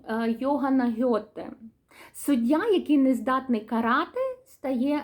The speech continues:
зрештою спільником злочину». Отже, коли ми говоримо «не суді, да не судім будеш» і використовуємо це до будь-якого суду, ми можемо стати спільником злочину.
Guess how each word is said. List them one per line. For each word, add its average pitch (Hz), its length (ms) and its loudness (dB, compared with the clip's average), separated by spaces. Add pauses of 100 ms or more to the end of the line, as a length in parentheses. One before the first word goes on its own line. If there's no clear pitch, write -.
(120)
зрештою 247 680 0
спільником 233 800 0 (100)
злочину». 208 840 -6 (580)
Отже, 226 500 -2
коли 247 220 -4
ми 359 120 0
говоримо 269 440 0
«не 247 160 2
суді, 247 580 -4
да 220 180 -4
не 233 140 2
судім 220 420 -2
будеш» 226 560 -8 (280)
і 226 80 -6
використовуємо 240 1000 -2
це 262 300 -6
до 220 140 -2
будь-якого 233 640 -2
суду, 269 680 -4
ми 220 140 -4
можемо 233 360 2
стати 294 360 -6
спільником 226 540 -2
злочину. 208 580 -8